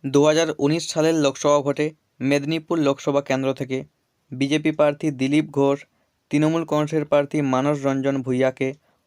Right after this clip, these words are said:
অষ্টআশি হাজার নশো বাহান্ন ভোটে পরাজিত করেন।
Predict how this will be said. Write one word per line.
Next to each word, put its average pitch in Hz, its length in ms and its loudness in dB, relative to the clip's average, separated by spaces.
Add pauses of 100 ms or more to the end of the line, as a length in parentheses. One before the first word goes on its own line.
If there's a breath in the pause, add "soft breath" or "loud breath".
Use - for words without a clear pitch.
(140)
অষ্টআশি 165 580 -2
হাজার 151 300 2
নশো 147 460 0
বাহান্ন 135 420 0
ভোটে 139 200 -2
পরাজিত 123 420 0
করেন। 117 300 -4